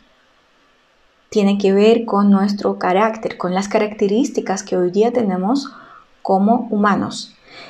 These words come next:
Y si tenemos belleza en nuestro interior, significa que sí, ya lo hemos practicado,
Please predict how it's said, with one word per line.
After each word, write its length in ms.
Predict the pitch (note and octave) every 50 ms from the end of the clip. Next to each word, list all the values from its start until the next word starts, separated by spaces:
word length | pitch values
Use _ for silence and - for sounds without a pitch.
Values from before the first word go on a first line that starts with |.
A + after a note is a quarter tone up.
| - -
Y 80 | G#3
si 120 | - B3+ A#3+
tenemos 640 | B3 B3 A3+ A#3+ C4 C#4 C#4+ D#4 E4 E4 - -
belleza 540 | A3+ A3 A3 G3+ G#3+ B3 B3 B3 - G#3 F#3+
en 80 | F#3 F#3
nuestro 300 | F#3 G3+ G3+ - A#3+ G#3+
interior, 460 | A3 G#3+ G#3+ G3+ F#3+ G3 A3 B3 -
significa 600 | - - B3 A#3+ A3+ A3+ A3+ A#3 A#3 - B3 -
que 120 | - A3+
sí, 360 | A3 - - A#3+ B3+ C#4 B3
ya 200 | A3 - G3+ A3
lo 160 | A#3+ A#3 A3 A3
hemos 340 | A#3 B3 B3 A#3 A#3+ -
practicado, 840 | - - A3 - - - - - - - A#3 B3 A3+ F#3 E3+ E3 -